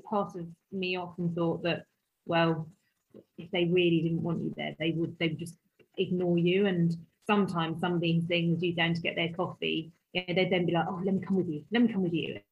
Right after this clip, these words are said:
And, you know, it was, <laughs> you, you then form a bit of a bond in that way. Um, but also, I think now, I think the sort of, the approach to developing new, you know, they call it talent now, um, is very, very different to two thousand and eight,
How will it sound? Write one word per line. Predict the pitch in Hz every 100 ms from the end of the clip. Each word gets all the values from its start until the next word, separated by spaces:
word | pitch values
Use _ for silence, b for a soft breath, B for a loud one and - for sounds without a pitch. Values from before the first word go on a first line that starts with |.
| _
And, | 175 170 170
you | 190
know, |
it | 208 - -
was, | 220 -
<laughs> | -
you, | 349 339 320 - - 254 - - 294 -
you | 220 233 220
then | 220 208
form | 220 202 202
a |
bit | 202 226 214
of | 196
a |
bond | 180 202 196
in | 196
that | 208 208
way. | 113 113 175 185 _ _ -
Um, | 233 226 226 220 220
but | 269
also, | 269 240
I | -
think | 262 233
now, | 220 226 214 185 175 - _
I | - - -
think | 233 190 208
the | 214
sort | 233 226 220
of, | 190 - _ _ _ _ _
the | 220 214
approach | 214 226 226 226 226 220 196 -
to | 220
developing | 202 208 208 208 208 202 196 202 - 214
new, | 208 202 202 202
you | 190
know, |
they | 180 170 -
call | 202
it | 185 -
talent | 196 190 185
now, | 196 196 196 196 _ _ -
um, | 208 202
is | 214 185
very, | 190 214 190 190 180
very | 185 180 180
different | 180 - 160 - -
to | 175 170
two | 170 190
thousand | 185 175 175 170
and | 165
eight, | 165 165